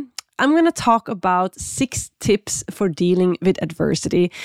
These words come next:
This was inspired actually by the fact that a couple of my friends are going through a bit of a challenging time right now. And I gave them a couple of tips, and I figured now I got those things just fresh in my mind, I might as well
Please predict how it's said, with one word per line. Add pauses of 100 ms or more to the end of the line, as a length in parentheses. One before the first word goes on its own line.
(160)
This
was
inspired
actually
by
the
fact
that
a
couple
of
my
friends
are (180)
going
through
a
bit
of
a
challenging
time
right
now. (420)
And
I
gave
them
a
couple
of
tips,
and
I
figured (260)
now
I
got
those
things
just
fresh
in
my
mind,
I
might
as
well